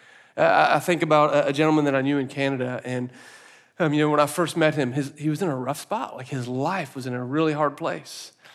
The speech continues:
I met him because one of his friends invited him to this Bible study that we were doing, and I don't recommend this, but <laughs> his friend invited him to come by telling him that it was a philosophy club,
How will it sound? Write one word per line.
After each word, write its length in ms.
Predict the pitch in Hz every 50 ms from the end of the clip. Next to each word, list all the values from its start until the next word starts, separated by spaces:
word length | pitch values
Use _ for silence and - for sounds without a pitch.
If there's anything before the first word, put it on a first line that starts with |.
| - _
I 100 | 147 147
met 240 | 147 151 165 196 208
him 220 | 202 180 165 160
because 420 | 156 160 156 - 175 165 160 143 131
one 160 | 156 170 170
of 100 | 160 -
his 160 | 160 143 -
friends 460 | - - - 190 190 196 190 165 143
invited 340 | 151 143 139 156 156 156 147
him 120 | 151 151
to 100 | 147 151
this 160 | 131 131 127 -
Bible 300 | - 143 151 170 185 170
study 260 | - - 139 127 131
that 160 | 123 131 127
we 100 | 135 131
were 140 | 127 127 123
doing, 340 | 127 127 127 131 139 135 143
and 80 | 135
I 80 | 135 139
don't 180 | 139 160 175
recommend 440 | 175 170 160 160 151 143 151 160 170
this, 160 | 151 143 139
but 180 | 135 - 156 147
<laughs> 420 | - - - - - - - -
his 140 | - 175 131
friend 280 | - - 190 190 196 196
invited 280 | 165 160 165 160 160
him 100 | 156 156
to 80 | 151 151
come 280 | - 180 175 180 180 160
by 100 | 156 151
telling 320 | 147 - 165 160 156 151
him 120 | 147 143
that 120 | 143 143 139
it 80 | 151
was 220 | 151 147 143 131 143
a 160 | 143 139 131
philosophy 760 | 127 - - - - 170 160 175 180 180 - 175 131 147 127
club, 460 | - - 135 131 131 139 143 147 -